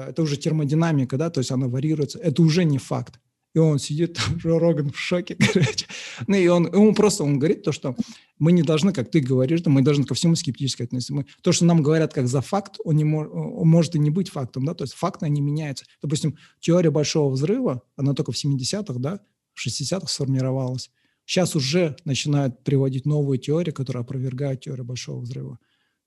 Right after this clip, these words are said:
Э, говорят, что-то другое там есть. Ну, то есть, опять-таки, это всё меняется, да, и, э, когда вот эти люди, вот,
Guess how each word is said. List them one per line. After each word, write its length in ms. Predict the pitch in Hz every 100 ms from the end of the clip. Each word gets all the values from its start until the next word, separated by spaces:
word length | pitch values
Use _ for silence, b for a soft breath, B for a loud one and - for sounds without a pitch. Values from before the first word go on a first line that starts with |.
| _
Э, 80 | 151
говорят, 300 | 127 139 135
что-то 260 | - 135 127
другое 360 | 131 127 135
там 180 | 123 127
есть. 260 | 131 123 -
Ну, 120 | 202
то 80 | 202
есть, 120 | 175
опять-таки, 400 | 165 170 170 -
это 120 | 127 123
всё 180 | -
меняется, 500 | 139 139 156 147 -
да, 120 | 131 170
и, 220 | 151 139 B B B B _
э, 320 | 127 123 120 123 -
когда 200 | 139 143
вот 160 | 143
эти 160 | 151 143
люди, 280 | 135 220 170
вот, 160 | 123